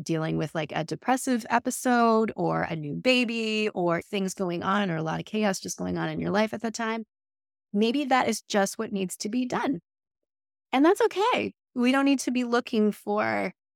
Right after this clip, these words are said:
solutions in Instagram or in magazines or even at the Container Store to be like, "Oh, if I just get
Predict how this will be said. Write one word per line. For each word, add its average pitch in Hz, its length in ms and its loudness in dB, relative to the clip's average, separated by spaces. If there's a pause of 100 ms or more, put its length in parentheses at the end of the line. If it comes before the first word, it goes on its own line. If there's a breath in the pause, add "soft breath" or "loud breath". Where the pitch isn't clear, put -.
(260)
solutions 214 1120 0 (680)
in 202 320 2
Instagram 196 800 -2
or 190 60 -4
in 196 220 -2
magazines 190 720 -2
or 208 40 -4
even 202 260 -2
at 185 140 2
the 196 80 -4
Container 196 500 -4
Store 175 460 -2
to - 140 -10
be 180 100 -2
like, 170 320 -2
"Oh, 247 360 6
if 208 200 -4
I 208 100 -4
just 240 300 -10
get 240 240 -6